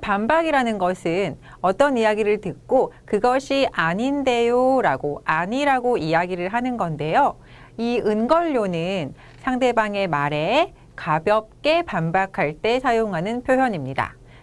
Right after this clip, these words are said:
자, 그럼 예문을 보면서 무슨 의미인지 다시 한번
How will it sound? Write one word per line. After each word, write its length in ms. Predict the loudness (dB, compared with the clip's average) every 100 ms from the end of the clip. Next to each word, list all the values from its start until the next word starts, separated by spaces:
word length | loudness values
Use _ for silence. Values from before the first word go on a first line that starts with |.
| -4
자, 160 | -2
그럼 520 | 0 2 2 2 0 -4
예문을 520 | 0 0 2 2 2
보면서 760 | 2 0 2 2 0 0 0 0 -6 -20 -6
무슨 400 | -4 0 0 0
의미인지 920 | 2 0 0 0 -2 -4 -4 -2 -4
다시 320 | -4 -6 -4
한번 600 | -2 -2 0 2 2 0